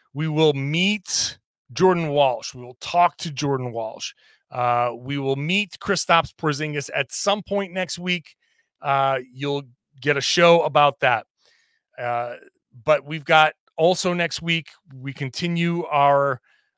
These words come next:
um, roll through the offseason. We will, we'll talk about individual players. I don't think we've done Derek White yet. We can talk about him.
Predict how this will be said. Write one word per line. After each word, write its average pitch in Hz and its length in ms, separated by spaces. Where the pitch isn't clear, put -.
um, 127 560
roll 160 420
through 156 380
the 151 120
offseason. 156 560
We 131 100
will, 127 200
we'll 120 200
talk 147 240
about 143 380
individual 156 560
players. 147 420
I 117 60
don't 139 240
think 151 160
we've 147 160
done 147 160
Derek 151 320
White 170 200
yet. 170 220
We 131 60
can 120 80
talk 151 140
about 143 180
him. 143 300